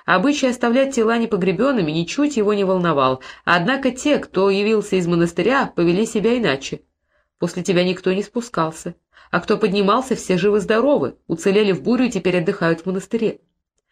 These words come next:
"Что за чушь ты плетешь, Анри? В склепе стало одним покойником больше. Их видела эта дама и насчитала четыре. А в тот день, о котором ты говоришь, я сопровождал в Аосту одного пьемонтского дворянина и показывал ему тела.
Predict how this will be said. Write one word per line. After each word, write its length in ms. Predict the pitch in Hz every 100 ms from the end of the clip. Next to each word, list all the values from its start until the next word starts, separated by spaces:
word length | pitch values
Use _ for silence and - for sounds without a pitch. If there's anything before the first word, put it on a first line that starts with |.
| _ _
"Что 260 | - - 208
за 120 | 233
чушь 240 | 233 285 277
ты 80 |
плетешь, 460 | 240 240 254 190 -
Анри? 360 | 165 208 190 - - -
В 80 | -
склепе 440 | - 208 277 302
стало 340 | 294 247 269 254
одним 260 | 214 254
покойником 580 | 247 240 247 254 247 226
больше. 440 | 247 185 - 123 - - -
Их 180 | 220 175
видела 320 | 202 196 214
эта 220 | 214 214
дама 360 | 214 277 180 156
и 40 |
насчитала 480 | 160 - 170 220 233
четыре. 600 | 233 233 277 233 120 - - -
А 100 | 151
в 60 | -
тот 200 | 285 233
день, 220 | 247 262
о 20 |
котором 320 | 240 220 226 214
ты 120 | 196
говоришь, 420 | 185 190 277 285
я 140 | 196
сопровождал 640 | 202 196 185 190 170 220 254
в 60 | 190
Аосту 440 | 190 233 - 208
одного 360 | 190 170 180 226
пьемонтского 560 | 196 196 226 - 196
дворянина 500 | 175 170 165 226 277
и 140 | 156 151
показывал 560 | 165 160 226 240 226
ему 180 | 208 214
тела. 380 | 226 240 147